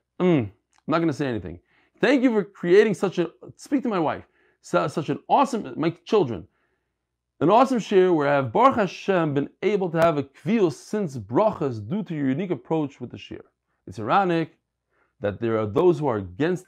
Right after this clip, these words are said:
emails, as that is the cre-, key ingredient to helping me stay consistent. Who's next to Yaakov Rosedale now?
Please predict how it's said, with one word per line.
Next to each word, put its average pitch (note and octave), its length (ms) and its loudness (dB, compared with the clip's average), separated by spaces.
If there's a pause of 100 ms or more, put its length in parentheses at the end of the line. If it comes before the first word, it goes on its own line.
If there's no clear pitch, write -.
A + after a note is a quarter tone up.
emails, A#2+ 540 -4 (440)
as A2 140 -4
that E3 160 0
is E3+ 140 2
the C3+ 80 -2
cre-, - 520 -6
key C#4 200 2
ingredient E3 640 -2 (320)
to D3 80 -6
helping F3 480 0
me D#3+ 340 -2 (160)
stay G#3 420 2
consistent. F3+ 840 0 (1200)
Who's D#3+ 180 2
next E3 240 0
to D#3+ 60 -2
Yaakov C#3+ 340 -2
Rosedale A2 440 -2
now? F2+ 260 -14